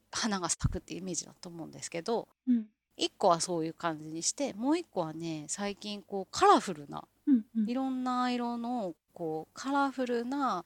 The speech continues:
Speaker 1: なんか、アジサイができるっていうのが、最近は品種改良で出てまして、
Speaker 2: うーん。
Speaker 1: ちょっとこう、ま、マーブルじゃないけど、ちょっと模様が入ったように見えるようなやつとか、いろんな色のがこう、ポンポン咲くっていう。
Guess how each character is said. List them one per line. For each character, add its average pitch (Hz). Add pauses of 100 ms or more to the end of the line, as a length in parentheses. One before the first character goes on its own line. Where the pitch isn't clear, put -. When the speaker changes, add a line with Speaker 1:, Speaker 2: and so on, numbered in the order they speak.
Speaker 1:
な 214
ん -
か、 -
ア -
ジ 175
サ 180
イ 165
が 170
で -
き -
る 170
っ 147
て -
い -
う 160
の 160
が、 151
最 180
近 170
は 156
品 175
種 185
改 180
良 160
で 165
出 160
て 156
ま -
し -
て、 -
Speaker 2:
う -
ー 220
ん。 -
Speaker 1:
ち 240
ょ 247
っ 247
と 247
こ 240
う、 240
ま、 185
マ 311
ー -
ブ 208
ル 151 (180)
じ -
ゃ 147
な 156
い -
け -
ど、 -
ち -
ょ -
っ -
と - (200)
模 196
様 185
が 180
入 196
っ 180
た -
よ 165
う -
に 156
見 151
え 160
る 147
よ - (140)
う -
な 185
や 156
つ -
と -
か、 156 (300)
い 185
ろ 190
ん 175
な 180
色 175
の 147
が -
こ -
う、 -
ポ 185
ン 160
ポ -
ン -
咲 -
く -
っ - (180)
て -
い 190
う。 185